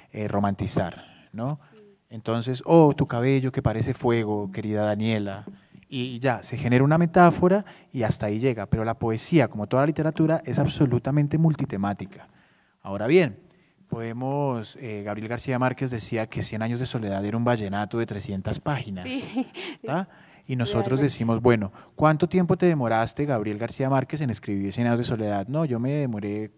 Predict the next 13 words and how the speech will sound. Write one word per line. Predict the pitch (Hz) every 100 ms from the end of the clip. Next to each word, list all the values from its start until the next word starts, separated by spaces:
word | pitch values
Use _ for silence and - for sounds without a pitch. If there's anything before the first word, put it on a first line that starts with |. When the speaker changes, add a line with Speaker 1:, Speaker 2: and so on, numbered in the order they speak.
| _ -
Speaker 1:
dos, | 123 123 -
tres | - 113 123
años, | 110 113 123
qué | -
sé | 107 117
yo. | 117 110 - - - -
¿Y | -
cuánto | - 139 139 143 151
tiempo | 156 131 147
te | 135
demoraste, | 120 107 101 - 123
Juan | - 131 131
Gelman, | 135 120 104 110